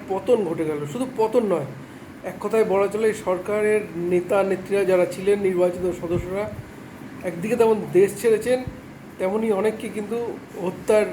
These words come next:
ছবি বিভিন্ন মাধ্যমে সামনে আসছে। কিন্তু সবচেয়ে গুরুত্বপূর্ণ যে বাংলাদেশের যিনি, এ, জনক যাকে বলা হয়, বঙ্গবন্ধু শেখ মুজিবুর রহমান, তার কন্যা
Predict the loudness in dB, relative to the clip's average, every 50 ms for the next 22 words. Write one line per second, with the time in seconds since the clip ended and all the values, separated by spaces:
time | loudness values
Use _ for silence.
0 | -6 -10 -12 -14 -14 -14 -8 -6 -4 -2 -2 -2 -2 -2 -2 0 2 4 4 4
1 | 2 2 2 0 0 0 0 -2 -2 0 2 2 0 0 -2 -6 -6 -6 -6 -6
2 | -10 -16 -18 -18 -18 -16 -14 -8 -6 -4 -4 -4 -6 -8 -10 -6 -4 -4 -4 -2
3 | -2 -2 -2 0 0 -2 -2 0 0 0 0 0 0 -4 -10 -14 -16 -16 -18 -14
4 | -10 -10 -6 0 4 6 6 6 6 4 4 2 0 -2 -2 -2 0 2 2 2
5 | 0 -2 -4 -2 -2 0 -2 -2 -6 -8 -6 -4 -4 -2 -2 0 0 2 2 2
6 | 0 2 2 4 6 6 6 6 4 2 0 0 2 0 0 0 0 -2 -4 -6
7 | -8 -12 -18 -20 -20 -20 -18 -12 -4 -2 0 2 4 6 6 6 6 4 2 2
8 | 0 -2 -2 -4 -2 0 0 0 0 -2 -4 -2 0 0 0 0 0 2 2 2
9 | 2 2 2 2 0 0 0 -2 -2 0 2 2 2 2 2 0 -2